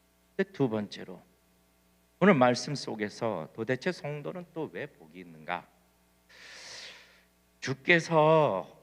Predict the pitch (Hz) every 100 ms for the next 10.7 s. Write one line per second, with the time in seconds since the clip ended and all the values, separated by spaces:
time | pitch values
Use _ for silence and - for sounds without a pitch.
0 | _ _ 95 139 156 - - - 165 170
1 | 170 160 165 165 170 104 110 131 151 180
2 | 214 196 - 175 160 135 131 127 131 -
3 | 101 117 113 - 160 - _ _ _ _
4 | _ _ - - 170 226 - 202 196 196
5 | 196 175 175 85 80 78 67 - _ _
6 | _ _ _ _ _ _ _ _ _ _
7 | 220 214 139 139 110 - 117 - 95 90
8 | 101 87 73 _ _ _ _ _ _ _
9 | _ _ _ _ _ 123 127 127 135 127
10 | 123 113 110 - 113 113